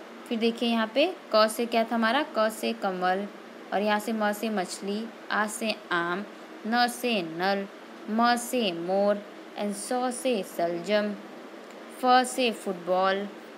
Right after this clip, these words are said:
अंग से अंगूर, ज से जग and ये प से पंजा, ठीक है। ये हमने पहले जो fill कराया वो हो गया, ठीक है।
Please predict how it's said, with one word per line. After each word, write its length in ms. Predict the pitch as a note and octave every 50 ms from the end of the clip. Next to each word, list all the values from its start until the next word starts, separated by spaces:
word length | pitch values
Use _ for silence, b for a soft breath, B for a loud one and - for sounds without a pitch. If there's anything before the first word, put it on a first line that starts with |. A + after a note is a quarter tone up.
| - - -
अंग 280 | A3+ A#3+ B3 B3 A#3+
से 200 | A#3+ - B3+ B3
अंगूर, 680 | A#3+ - G3+ G3+ G3+ G3 F3+ F3+ F#3 G3 G3 G3+ G3+ G#3+ - - - - - - - - -
ज 300 | F#3 F#3 A#3 C4 C4+ C4 B3+
से 340 | B3+ - B3 A#3+ A3 F#3+ F3+ F3 E3
जग 340 | F3 G3 G3+ G#3+ G#3+ G#3+ - - - -
and 280 | F#3+ G#3 G#3+ C4 F4+ G4+ - - - - - - - - - - - -
ये 200 | G3+ A3 G#3 F#3+ - - - - - -
प 160 | A3 A3 G#3+ G#3
से 260 | G#3+ - A#3+ C4 F4+ A#4+ - - - - -
पंजा, 420 | A3 G#3+ F#3+ G3+ A3 G3 F3 E3+ D#3+ - - - - -
ठीक 160 | - E4 E4
है। 80 | A#4 C5 B4+ B B B B B
ये 80 | A3+
हमने 260 | A#3 A3 G#3+ G#3+ A3
पहले 300 | G#3+ G#3+ G#3+ G#3 G#3 G#3+
जो 120 | G#3 G#3+ G#3+
fill 220 | G#3 - A3+ G#3 G3
कराया 400 | G#3+ G3+ F#3+ F#3+ F#3 G3 C#4 F#4 - - - - -
वो 120 | F3+ F3+ F3
हो 80 | E3+
गया, 120 | E3+ F3+ F3
ठीक 240 | F3 C4+ D#4 D4+
है। 60 | A4+